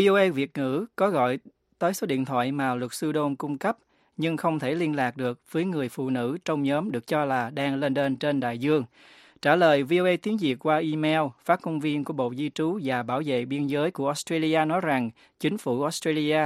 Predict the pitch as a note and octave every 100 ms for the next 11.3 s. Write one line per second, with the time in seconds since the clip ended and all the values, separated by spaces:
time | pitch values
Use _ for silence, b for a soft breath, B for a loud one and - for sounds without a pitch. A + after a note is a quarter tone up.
0 | C#3 - E3 D#3 D#3 D3+ D#3 C3 A#2+ A#2
1 | A#2+ D#3 C3 A2+ D3 D#3+ F3+ D#3 B2 A#2+
2 | C#3 C3+ C3+ C3+ B2+ D3 F3 - F#3 D#3
3 | A#2+ - C#3+ A#2 A#2 F3 - b b b
4 | b b - F3 E3+ E3+ A3 C3 D3+ F#3
5 | F3+ C#3+ A2 - - F3+ - C#3+ A#2 -
6 | D#3+ B2+ B2 D3+ D3+ D3 D3 D#3 D#3 C3
7 | B2+ B2 A#2+ G#2+ C3 A#2 D3+ - - E3
8 | E3+ - D#3 D3 D3+ D3 B2 - - C#3
9 | C3 A#2+ A#2 B2 A#2 - A2 C3+ E3+ A3+
10 | _ - B2 B2+ A2 A2+ B2+ C3 B2+ A2
11 | B2+ D3